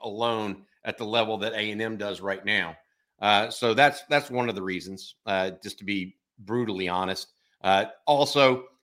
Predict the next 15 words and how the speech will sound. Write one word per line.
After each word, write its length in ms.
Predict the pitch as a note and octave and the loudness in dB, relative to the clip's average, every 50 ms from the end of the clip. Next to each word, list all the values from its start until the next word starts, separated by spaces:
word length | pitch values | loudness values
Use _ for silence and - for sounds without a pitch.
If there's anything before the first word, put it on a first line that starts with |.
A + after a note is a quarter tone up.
| _ _ _ | _ _ _
it's 160 | A#2+ A#2+ - | -8 -4 -4
a 40 | B2+ | -2
much 380 | B2+ C3 D3 D3+ D3+ D3+ - C3+ | 2 6 6 6 6 4 -2 -4
more, 480 | C3+ C3+ C3 C3 B2+ B2 A#2 A2 - - _ _ _ _ _ _ _ _ _ _ _ - | -2 0 2 4 4 4 4 2 0 -8 _ _ _ _ _ _ _ _ _ _ _ -8
uh, 320 | A2+ G2 G2+ G#2 G2+ G2 - _ _ _ _ _ _ _ _ _ _ _ | -8 -6 -6 -8 -8 -10 -12 _ _ _ _ _ _ _ _ _ _ _
I, 220 | - G#2+ G#2 - - - _ _ | -8 -8 -8 -8 -8 -14 _ _
I 100 | G2 A2+ | -8 -8
guess 300 | G#2+ G#2 B2 C3 C3 - | -2 2 2 2 2 0
the 120 | G2 A2 G#2+ | -6 -10 -4
best 240 | G2 B2 B2 - C3+ | -2 -2 -2 0 0
way 80 | B2 | 0
to 60 | A2+ | -2
put 180 | F2+ - B2+ B2 | 2 2 4 4
it 140 | B2 A2+ A2+ | 6 6 6
is 260 | A2+ A2 G#2 - - | 4 4 2 0 -6